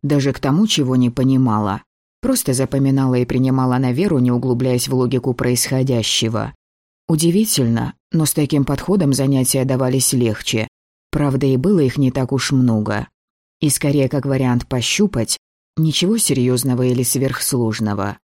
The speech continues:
Но я каждый раз радовалась, словно дитя малое, получившее самую большую сахарную вату на празднике. Еще бы,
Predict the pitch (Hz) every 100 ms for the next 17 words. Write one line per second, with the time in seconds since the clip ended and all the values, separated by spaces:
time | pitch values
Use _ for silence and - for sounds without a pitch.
0 | _ _ _ - 156 151 151 156 143 143
1 | 151 208 - 131 123 123 127 127 - 135
2 | 123 123 123 120 165 190 139 120 110 107
3 | _ _ - 147 139 - 131 - 127 123
4 | 139 131 123 131 127 135 127 127 127 131
5 | 123 123 120 135 190 143 131 120 123 113
6 | - 107 104 110 104 - _ _ _ _
7 | 196 214 202 - 135 110 110